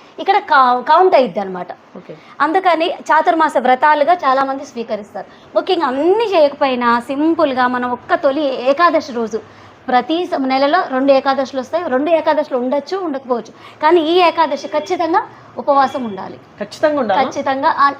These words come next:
Speaker 1: హండ్రెడ్ పర్సెంట్ ఉంటారు.
Speaker 2: యా, యా.
Speaker 1: ఏ, ఆ, నై-, ఉంటారు, ఫిఫ్టీ పర్సెంట్
Speaker 2: యా,
Speaker 1: అని
Speaker 2: యా.
Speaker 1: ఉంటారు.
Speaker 2: మీరు ఉన్నారా మేడం?
Speaker 1: ఆ, ఈ రోజు నేను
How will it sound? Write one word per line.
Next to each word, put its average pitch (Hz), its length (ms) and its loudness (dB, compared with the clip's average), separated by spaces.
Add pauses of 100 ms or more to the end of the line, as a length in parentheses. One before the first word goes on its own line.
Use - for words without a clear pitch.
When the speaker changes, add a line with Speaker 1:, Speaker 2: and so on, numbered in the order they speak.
(380)
Speaker 1:
హండ్రెడ్ 214 320 -4
పర్సెంట్ 330 300 -4
ఉంటారు. 285 360 2
Speaker 2:
యా, 180 240 0
యా. 170 180 -2 (200)
Speaker 1:
ఏ, 320 60 2
ఆ, 285 180 2
నై-, 254 640 -4
ఉంటారు, 403 280 4
ఫిఫ్టీ 320 240 -4
పర్సెంట్ 302 380 -2
Speaker 2:
యా, 285 40 4
Speaker 1:
అని 320 140 2
Speaker 2:
యా. - 60 0
Speaker 1:
ఉంటారు. 285 200 2
Speaker 2:
మీరు - 120 4
ఉన్నారా 277 240 0
మేడం? 254 220 -4 (560)
Speaker 1:
ఆ, 240 160 0
ఈ 240 180 0
రోజు 262 200 0
నేను 208 360 -6